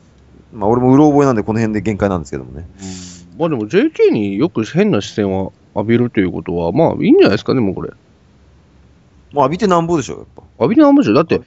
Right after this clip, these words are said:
Speaker 2: 本来無関心、その、何にも興味を持たれないっていうのが一番ね、こう、
Speaker 1: 悲しいことですから。
Speaker 2: 悲しいことですから、やっぱ変に思われてる、あ、変だな、変だなと思っ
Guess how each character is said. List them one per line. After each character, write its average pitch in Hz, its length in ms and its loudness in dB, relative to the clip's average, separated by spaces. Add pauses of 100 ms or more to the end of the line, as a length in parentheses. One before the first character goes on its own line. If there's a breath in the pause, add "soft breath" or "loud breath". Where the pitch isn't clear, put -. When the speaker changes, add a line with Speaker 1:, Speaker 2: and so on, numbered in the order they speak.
(720)
Speaker 2:
本 262 160 2
来 294 100 4
無 139 180 4
関 359 300 4
心、 101 420 -2
そ - 100 -8
の、 95 140 -4
何 277 400 4
に 311 60 8
も 302 100 6
興 277 140 2
味 143 80 4
を - 20 4
持 113 100 2
た 113 120 2
れ 117 80 2
な 110 100 2
い 98 40 0
っ - 20 -6
て 90 100 -10
い - 20 -10
う 87 40 -10
の 85 60 -10
が 92 60 -4
一 143 160 -6
番 185 200 2
ね、 185 120 0
こ 92 400 -2
う、 - 100 -20
Speaker 1:
悲 135 140 -4
し 117 100 -6
い - 20 -6
こ 98 100 -4
と 85 60 -10
で 73 60 -10
す - 60 -20
か 58 80 -16
ら。 120 160 0
Speaker 2:
悲 117 60 2
し 113 60 -4
い 117 60 0
こ 98 60 0
と 95 60 0
で 95 60 -2
す - 80 -12
か - 80 -8
ら、 92 80 -4
や 92 40 -4
っ - 40 -10
ぱ 90 140 -4
変 180 300 2
に 151 100 6
思 135 220 4
わ 185 80 4
れ 180 100 0
て 165 140 2
る、 117 240 -2 (200)
あ、 110 80 -14
変 147 260 -4
だ 110 80 -2
な、 123 120 0
変 170 180 2
だ 135 80 -2
な 165 160 2
と 123 100 0
思 127 160 2
っ - 40 -6